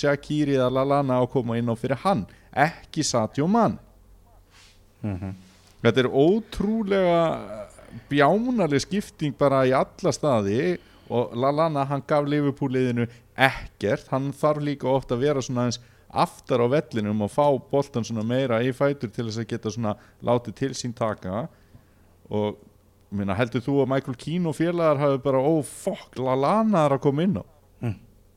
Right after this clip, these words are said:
Speaker 2: Michael Keane, hann að sjá, hann var frábær í þessum
Speaker 1: Já,
Speaker 2: leik.
Speaker 1: sem var bara frábær í þessum leik, en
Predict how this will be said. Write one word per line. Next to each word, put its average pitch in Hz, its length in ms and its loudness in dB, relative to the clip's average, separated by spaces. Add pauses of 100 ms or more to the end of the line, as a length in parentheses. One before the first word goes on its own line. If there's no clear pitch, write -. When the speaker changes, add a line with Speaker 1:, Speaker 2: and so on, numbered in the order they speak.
(140)
Speaker 2:
Michael 104 280 -4
Keane, 117 280 0
hann 98 100 -2
að 98 80 -6
sjá, 104 120 0
hann 95 200 -2
var 95 100 -2
frábær 139 300 6
í 143 80 8
þessum 143 100 6
Speaker 1:
Já, 113 160 8
Speaker 2:
leik. 90 100 -6
Speaker 1:
sem 113 140 -4
var 110 140 2
bara 98 160 -2
frábær 131 420 0
í 131 60 -2
þessum 120 180 -8
leik, - 260 -4
en 101 140 -4